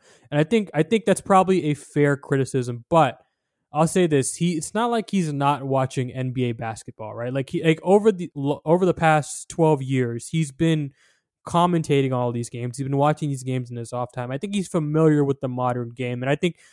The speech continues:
you know, he's an intelligent dude. I don't think he's gonna try to run a nineties style offense if he gets the job. And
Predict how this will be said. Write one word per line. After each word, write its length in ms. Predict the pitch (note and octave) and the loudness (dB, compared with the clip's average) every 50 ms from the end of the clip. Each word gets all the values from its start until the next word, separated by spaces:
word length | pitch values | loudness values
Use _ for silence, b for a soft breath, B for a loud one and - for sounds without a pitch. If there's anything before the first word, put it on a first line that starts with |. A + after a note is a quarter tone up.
| b b b b b b | b b b b b b
you 60 | E3 | 4
know, 60 | F3+ F#3+ | 6 6
he's 160 | F#3+ F#3 F#3 | 6 6 4
an 60 | F#3+ | 2
intelligent 680 | F3+ D#3+ - - D#3+ F3 F3+ F3 E3+ E3+ D3 C3+ B2 | 0 0 2 2 4 4 4 4 2 0 -4 -4 -2
dude. 220 | B2 C#3 D3 C#3 C3 | 2 2 4 4 4
I 80 | C3 | 4
don't 160 | C#3+ E3 E3+ | 4 2 2
think 140 | E3+ G3 E3+ | 0 0 0
he's 120 | F3 F3 E3+ | 0 0 2
gonna 260 | E3+ D#3+ C#3+ C3 B2 _ _ - | 2 0 0 -2 -4 _ _ -8
try 280 | - - D3 D3 D3+ | 0 2 4 4 6
to 80 | C#3+ C3+ | 4 2
run 360 | B2+ B2+ C3 C3 C3 C3 C3 | 0 0 2 2 2 4 2
a 60 | B2+ | 0
nineties 540 | B2 B2 B2 B2+ B2+ B2+ B2+ C3 C3+ B2 - | -2 -2 -2 0 0 0 -2 -2 -4 -6 -6
style 320 | - C3+ B2 A#2+ A#2+ A#2+ | -4 -2 -2 -2 -2 -2
offense 400 | A#2+ B2 A#2+ - - B2 A2+ - | -4 -4 -6 -8 -12 -14 -14 -14
if 100 | B2 - | -16 -18
he 80 | - B2+ | -16 -10
gets 240 | A#2+ B2+ B2 - - | -8 -8 -8 -8 -10
the 80 | - | -18
job. 440 | A#2+ - - A#2 G#2+ G#2+ G#2 G2+ - _ _ _ _ _ _ _ | -20 -18 -14 -12 -12 -12 -12 -14 -18 _ _ _ _ _ _ _
And 220 | - D3 D#3+ E3 | 0 0 0 0